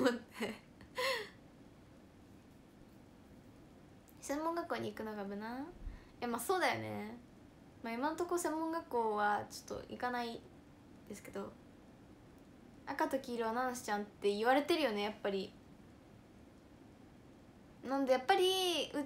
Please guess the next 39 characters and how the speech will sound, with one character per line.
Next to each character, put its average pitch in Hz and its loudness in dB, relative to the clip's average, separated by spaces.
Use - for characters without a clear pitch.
ち 339 2
わ？ 277 6
う 269 -6
ち 311 -8
わ 302 2
を、 302 -2
う 277 0
ち 302 -4
わ 311 4
と 294 2
か、 269 4
な 247 2
ん - 0
か、 247 -8
ヒ - -10
カ 330 6
ル 359 8
ン 311 4
グ 339 6
ッ 359 4
ズ 254 -2
を 226 2
や 196 -10
っ - -14
ぱ 233 0
り 208 -4
掲 - -4
げ 226 -2
て 220 0
い 220 0
た 226 0
だ 233 -2
く 233 -2
っ 247 0
て 233 -8
い 240 0
う 226 0
の 214 0
が、 208 4